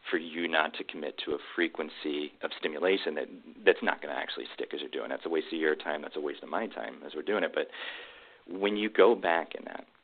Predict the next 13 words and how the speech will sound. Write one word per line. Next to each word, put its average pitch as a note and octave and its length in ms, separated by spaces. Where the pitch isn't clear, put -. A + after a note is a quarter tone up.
all D#2+ 60
right, D2+ 180
the - 80
frequency G2+ 420
of F2 140
stimulus E2+ 480
that D#2 100
you E2 200
need D#2+ 380
to A#2 80
achieve - 380
those D#2 220
results D#2 480